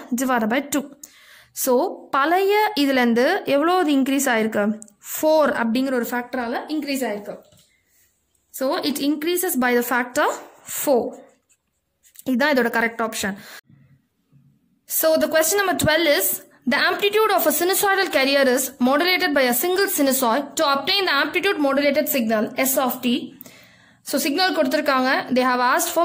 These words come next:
modulation index. Okay. So, first கொடுத்திருக்க சிக்னல் எடுத்து எழுதிக்கலாம். S of t is equal to five cos thousand six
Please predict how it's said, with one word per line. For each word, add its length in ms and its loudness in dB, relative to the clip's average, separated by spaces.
modulation 440 0
index. 200 0
Okay. 220 -4
So, 140 -2
first 260 0
கொடுத்திருக்க 380 -2
சிக்னல் 260 2
எடுத்து 220 0
எழுதிக்கலாம். 420 0
S 40 0
of 80 4
t 120 4
is 140 0
equal 340 4
to 80 2
five 280 4
cos 320 4
thousand 360 6
six 100 -2